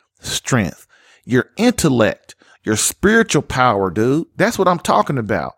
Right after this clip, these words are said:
'Cause anybody can go out here and kick somebody's butt. That does not make you a man. You know, M M A, martial arts and all that crazy mess,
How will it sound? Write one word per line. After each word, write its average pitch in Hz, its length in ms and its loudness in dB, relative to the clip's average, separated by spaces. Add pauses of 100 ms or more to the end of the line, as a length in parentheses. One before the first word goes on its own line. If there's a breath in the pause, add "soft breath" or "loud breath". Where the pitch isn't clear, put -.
(400 soft breath)
'Cause 139 160 -2
anybody 247 420 2
can 170 140 -4
go 180 140 4
out 170 120 4
here 160 140 2
and - 80 -4
kick - 180 -2
somebody's 120 560 -2
butt. 101 380 0 (680 soft breath)
That 214 320 0
does 220 100 4
not 208 240 0
make 185 220 -2
you 165 120 2
a 147 60 0
man. 147 560 -6 (100)
You 151 100 -4
know, 143 200 0
M 202 160 0
M 185 160 0
A, 180 140 2
martial 175 420 2
arts 170 240 0
and 143 80 -4
all 143 160 2
that 135 160 0
crazy 123 380 0
mess, 110 320 0